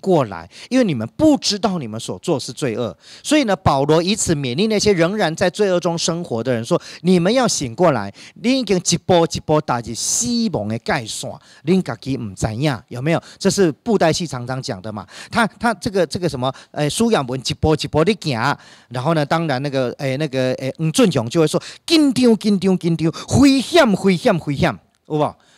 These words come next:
哦，他已经一步一步踏入死亡的界线，欲知结果如何，明仔载同一个时间，请注意收看啊！分酒带入，夹，夹，夹，夹，夹，夹，夹。你看，这就是他，他，他都是会这样嘛，哈，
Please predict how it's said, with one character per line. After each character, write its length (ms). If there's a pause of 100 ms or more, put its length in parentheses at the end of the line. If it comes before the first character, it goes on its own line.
哦， 140
他 160
已 40
经 120
一 200 (160)
步 100 (180)
一 40
步 160
踏 160
入 120
死 240 (420)
亡 140
的 80
界 180
线， 180 (240)
欲 120
知 260
结 100 (160)
果 140 (140)
如 100
何， 260 (200)
明 200
仔 140
载 0 (100)
同 280
一 20
个 180
时 220
间， 260
请 280
注 160
意 120
收 220
看 260 (340)
啊！ 220
分 320
酒 300
带 220
入， 280
夹， 120 (100)
夹， 180
夹， 160
夹， 200
夹， 100
夹， 160
夹。 180
你 60
看， 160
这 140
就 100
是 220 (320)
他， 140
他， 140 (520)
他 160
都 120
是 140
会 100
这 180
样 140
嘛， 80
哈， 280